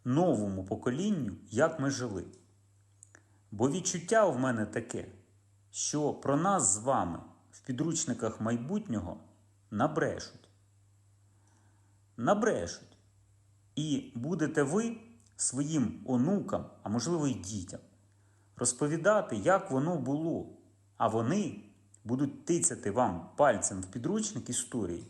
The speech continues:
і казати: «Ма, ба, ти щось путаєш». Запи-,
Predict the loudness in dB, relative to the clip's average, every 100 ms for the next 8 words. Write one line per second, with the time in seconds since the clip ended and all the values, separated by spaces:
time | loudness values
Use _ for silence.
0 | -18 -16 -4 0 4 4 2 -4 -16 -20
1 | -20 -20 _ 2 6 6 4 -2 -14 -20
2 | -20 -20 -20 -20 -20 -12 2 6 6 4
3 | -2 -14 -20 -14 -10 -8 -8 -4 -4 -4
4 | -6 -12 -14 -20 -20 _ -20 -20 _ -20
5 | -20 -20 _ -20 -12 0 2 2 0 0